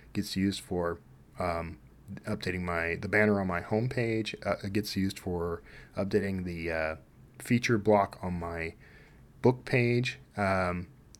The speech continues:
and, uh, you know, so that's a useful graphic that gets used over and over again. If you don't know what I mean by motion graphic, uh, go to kevin tumlinson dot com, watch the, uh, homepage load,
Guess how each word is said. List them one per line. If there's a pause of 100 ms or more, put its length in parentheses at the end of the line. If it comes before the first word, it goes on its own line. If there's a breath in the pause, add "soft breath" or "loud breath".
(140)
and,
uh,
you
know,
so
that's
a
useful
graphic
that
gets
used
over
and
over
again. (400 loud breath)
If
you
don't
know
what
I
mean
by
motion
graphic,
uh,
go
to
kevin
tumlinson
dot
com, (1120 loud breath)
watch
the,
uh,
homepage
load,